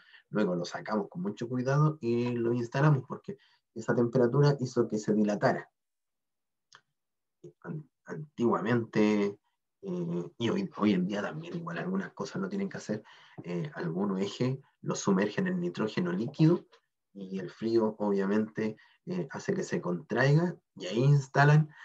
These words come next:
algún elemento, algún sello, algún rodamiento, ¿ya? Se utiliza, eh, también se hace por inmersión en aceite, ¿ya? Eh, lo que no se debería hacer es con un soplete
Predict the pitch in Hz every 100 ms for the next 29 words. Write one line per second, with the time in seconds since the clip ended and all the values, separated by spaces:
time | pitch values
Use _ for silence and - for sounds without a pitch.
0 | - - 104 107 123 117 113 110 135 123
1 | - 123 113 104 104 110 101 - 117 123
2 | 113 110 110 107 98 95 104 107 95 95
3 | 104 139 - - - _ _ - 98 -
4 | - _ - 113 104 104 139 190 - -
5 | _ _ _ - 175 87 85 - _ _
6 | - 101 113 - 101 - 104 98 98 92
7 | 90 87 - 107 95 87 - 160 170 -
8 | - - _ _ - 98 151 - _ _
9 | _ - 175 175 170 160 156 147 _ _
10 | _ _ - - 180 175 85 101 175 190
11 | - 117 110 110 120 127 127 165 170 -
12 | 117 110 - 104 104 - 90 107 139 156
13 | 180